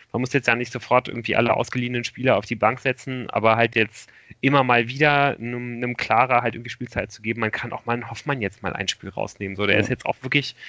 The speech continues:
Speaker 1: nicht so richtig gut die letzten Spiele, dann nimm ihn halt mal ein Spiel raus, so, das kann man irgendwie alles, finde ich, vertreten, dafür, dass jetzt Clara mal so ein bisschen Rhythmus bekommt.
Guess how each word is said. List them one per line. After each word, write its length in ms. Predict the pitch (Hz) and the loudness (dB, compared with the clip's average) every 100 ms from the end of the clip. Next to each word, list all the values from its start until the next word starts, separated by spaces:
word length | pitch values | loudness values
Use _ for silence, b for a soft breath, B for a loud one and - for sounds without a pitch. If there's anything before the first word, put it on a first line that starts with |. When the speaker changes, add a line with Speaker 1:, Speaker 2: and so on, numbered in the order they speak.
| B B B B - | B B B B 0
Speaker 1:
nicht 180 | 131 - | 0 2
so 120 | 127 | 0
richtig 420 | 120 143 - - | 0 -2 -4 -8
gut 180 | 156 - | -6 0
die 60 | |
letzten 340 | 135 139 - 143 | 2 2 0 -8
Spiele, 220 | - 143 | -2 0
dann 140 | 131 | 2
nimm 120 | 120 147 | 0 -2
ihn 140 | 135 | -2
halt 140 | 131 127 | -2 -2
mal 100 | 113 | -2
ein 220 | 120 139 | -2 -2
Spiel 260 | - 127 | -4 -4
raus, 400 | 127 101 143 156 | -2 0 -2 -2
so, 420 | - 151 143 143 135 | -2 0 0 0 -2
das 160 | 131 - | -6 -6
kann 140 | 143 | 0
man 140 | 147 | 2
irgendwie 200 | 127 131 | 2 0
alles, 220 | 113 120 - | 2 2 -2
finde 240 | - 131 | -8 -8
ich, 80 | - | -4
vertreten, 480 | 117 - 135 127 110 | -4 0 0 0 0
dafür, 200 | 110 117 | 0 0
dass 140 | 113 | 0
jetzt 180 | 120 - | -2 0
Clara 300 | - 127 135 | 4 4 4
mal 200 | 120 113 | 4 2
so 60 | 113 | 0
ein 100 | 110 | -6
bisschen 200 | - 117 | -8 -6
Rhythmus 320 | 131 - 143 | -6 -8 -16
bekommt. 480 | - - 151 151 | -12 -8 -8 -8